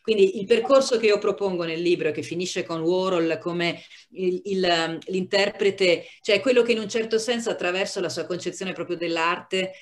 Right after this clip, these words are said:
eh, e della socialità, perché l'interesse di Warhol è che era un, un socialite e allo stesso tempo una,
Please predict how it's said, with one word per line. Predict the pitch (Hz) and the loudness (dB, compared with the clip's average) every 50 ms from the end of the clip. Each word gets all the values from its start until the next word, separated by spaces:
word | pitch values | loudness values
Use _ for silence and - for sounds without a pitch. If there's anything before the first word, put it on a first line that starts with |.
| - _ | -20 _
eh, | - 156 156 151 151 156 160 156 - | -2 0 4 4 6 4 4 2 4
e | 208 208 | 4 4
della | 196 208 190 180 165 | 4 4 4 2 0
socialità, | - - 131 - 175 175 165 - - 196 170 156 156 | -2 -6 -6 -4 -4 -4 -4 -4 -2 -2 -2 -2 -2
perché | - 156 - 170 | -4 -6 -6 -6
l'interesse | 165 165 139 175 170 180 180 - 185 | -6 -6 -4 -4 -4 -4 -2 -2 -4
di | 165 165 | -4 -2
Warhol | 165 185 202 202 180 156 | -2 -2 0 0 0 0
è | 151 139 | -2 -4
che | - 180 175 147 131 | -2 -2 -2 -2 -2
era | 180 170 165 | -2 -4 -4
un, | 175 175 170 156 151 - - - - - - | -4 -4 -4 -6 -8 -10 -12 -16 -18 -12 -8
un | 180 175 | -8 -8
socialite | - - 226 214 220 - 220 190 190 202 202 196 196 202 202 208 208 208 202 190 170 | -2 0 0 0 2 2 2 2 4 4 2 2 4 2 2 2 2 2 4 4 4
e | 170 | 4
allo | 170 180 180 | 4 2 0
stesso | 180 190 180 165 - 185 180 | 0 -2 -2 -2 -2 -4 -2
tempo | - 180 190 196 190 190 175 165 170 - | -2 -2 -2 -2 -2 0 0 0 0 0
una, | 175 165 170 160 156 151 | 0 -2 -4 -4 -4 -4